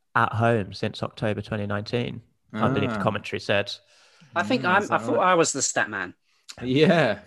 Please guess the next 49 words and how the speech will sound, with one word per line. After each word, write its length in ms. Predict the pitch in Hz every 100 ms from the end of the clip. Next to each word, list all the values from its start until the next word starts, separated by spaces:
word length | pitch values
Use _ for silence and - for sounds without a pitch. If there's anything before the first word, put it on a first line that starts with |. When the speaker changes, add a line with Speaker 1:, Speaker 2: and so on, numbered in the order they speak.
| -
Speaker 2:
come 160 | 156
on, 60 | 120
Speaker 1:
Well, 80 | -
bring 160 | 180 180
it 40 |
Speaker 2:
Jamie, 60 | 190
Speaker 1:
out 100 | 214
Speaker 2:
stop 80 | 160
Speaker 1:
then. 180 | 120
Speaker 2:
with 80 | 101
that. 180 | 123 _ _ _ - _
Come 240 | 131 127 120
Speaker 3:
Uh, 40 |
Speaker 2:
on. 120 | 139 - _ _ _ _ _
Speaker 3:
I, 180 | 143 147
I, 120 | 147
well, 280 | 147 147 147
you 100 | 143
mentioned 360 | 156 156 - 110
all 100 | 101
of 60 |
them, 140 | 98 98
so 240 | 113 117 -
carry 220 | - 139 131
on. 120 | 117 - _ _ 117
Speaker 2:
Well, 480 | 131 127 127 - - - - - -
I 100 | 139
think, 380 | 160 175 151 -
you 100 | 156
know, 140 | 139 127
as 140 | 135
much 260 | 156 170 -
as 140 | 139
Xhaka 640 | - 143 127 - 127 123 120
and 280 | 113 107 -
I 60 | 120
think 180 | 123 90
it 60 |
was 120 | 101
Willian 480 | 101 120 117 107 104
lost 260 | 104 101 -
the 60 |
ball, 560 | 98 110 104 95 95 92 -
y-, 100 | - -
you 200 | 107 113
know, 180 | 104 95 92 _
that's 240 | 127 123 156
not 240 | 151 -
great, 500 | 120 110 127 139